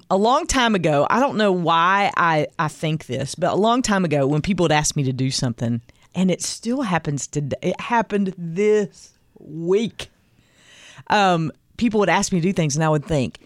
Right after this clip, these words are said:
if they thought enough of me to ask me, then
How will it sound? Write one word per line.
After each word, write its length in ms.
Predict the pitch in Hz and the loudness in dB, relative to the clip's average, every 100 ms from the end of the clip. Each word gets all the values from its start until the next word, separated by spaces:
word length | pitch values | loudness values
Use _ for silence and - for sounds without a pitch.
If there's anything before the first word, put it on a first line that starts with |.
| _ - | _ -6
if 180 | 156 208 | -4 0
they 160 | 294 | 0
thought 240 | 330 302 220 | 2 2 4
enough 360 | 180 175 - | 2 2 0
of 200 | - 165 | -2 -2
me 160 | 165 147 | 0 -2
to 120 | - - | -4 -2
ask 340 | 180 285 - 190 | 0 0 -2 -6
me, 160 | 160 | -6
then 240 | 151 147 | -4 -4